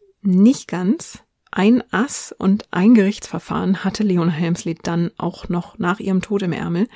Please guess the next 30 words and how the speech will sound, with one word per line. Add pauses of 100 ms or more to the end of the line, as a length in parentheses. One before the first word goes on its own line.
(540)
In
ihrem
Testament
hinterließ
Leona
Helmsley
ihrem
Schoßhündchen
nämlich (180)
zwölf
Millionen
Dollar. (1120)
Das
Tier
hat
übrigens
den
schönen
Namen
Trouble. (800)
Und
diese
Verfügung
landete
natürlich,
wie
sollte
es
anders
sein,